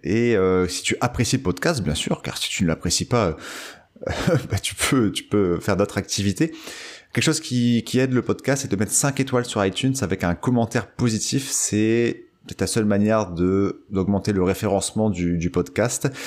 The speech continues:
Ou alors, si tu es sur une autre plateforme, juste de t'abonner. Merci à toi pour, euh,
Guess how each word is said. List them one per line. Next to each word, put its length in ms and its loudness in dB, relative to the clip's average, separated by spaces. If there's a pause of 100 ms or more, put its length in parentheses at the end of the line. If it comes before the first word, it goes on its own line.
(300)
Ou 100 4
alors, 220 2
si 160 -2
tu 100 -2
es 80 2
sur 340 0
une 120 4
autre 200 -2
plateforme, 540 0
juste 180 2
de 80 2
t'abonner. 480 2 (380)
Merci 260 2
à 60 2
toi 220 0
pour, 240 -2
euh, 160 0